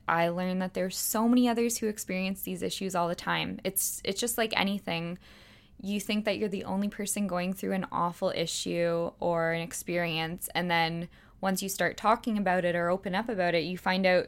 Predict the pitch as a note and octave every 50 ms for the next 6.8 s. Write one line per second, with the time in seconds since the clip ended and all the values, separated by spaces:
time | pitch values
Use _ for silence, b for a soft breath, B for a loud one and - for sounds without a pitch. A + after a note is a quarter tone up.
0 | b b b b b b - F#3+ G3+ A3 B3+ C#4+ C#4+ D#4+ D#4+ D4+ C#4+ C#4+ C4+ A#3
1 | G#3 G3+ G3 G3 G3+ G#3 G3 F#3 G3 F#3 F#3+ F#3 F#3 F#3 F#3 F#3+ F#3 G3 F#3 F#3+
2 | F#3 - G3 F#3+ - F3+ E3+ - E3+ E3 D#3+ E3 F3+ - - E3+ E3+ E3 D3+ -
3 | - - - - - F#3+ F3+ F3+ F3+ F3+ F#3 B B B B B B - - G#3
4 | A#3 B3 - - - D#4 C#4+ C4+ B3+ G#3+ G#3 G3+ A3+ A3+ - G#3+ - - F#3+ F#3+
5 | - G3+ G3 - - - - G3+ E3 E3+ - - G3 F3+ D#3+ D#3 - F#2 F#2 -
6 | - - - - - F#3 F3+ E3+ E3+ E3 E3 E3+ E3+ E3+ F3 -